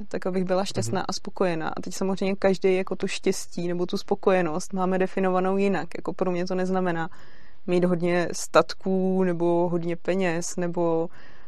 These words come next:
Speaker 1: a, podnikat nějaký jako velký zážitky. To je, to je jedno, jako, jako nepotřebuju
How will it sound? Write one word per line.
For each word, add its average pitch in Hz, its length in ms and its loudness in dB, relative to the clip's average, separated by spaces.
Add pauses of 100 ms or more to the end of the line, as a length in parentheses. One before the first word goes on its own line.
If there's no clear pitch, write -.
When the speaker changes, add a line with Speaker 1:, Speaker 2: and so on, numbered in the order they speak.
(100)
Speaker 1:
a, 82 500 0 (320)
podnikat 175 420 2
nějaký 160 280 -4
jako 175 160 -2
velký 175 460 0
zážitky. 175 540 2
To 175 80 6
je, 180 140 8
to - 120 2
je 175 60 8
jedno, 175 280 2
jako, 156 300 -4
jako 175 160 -2
nepotřebuju 180 720 0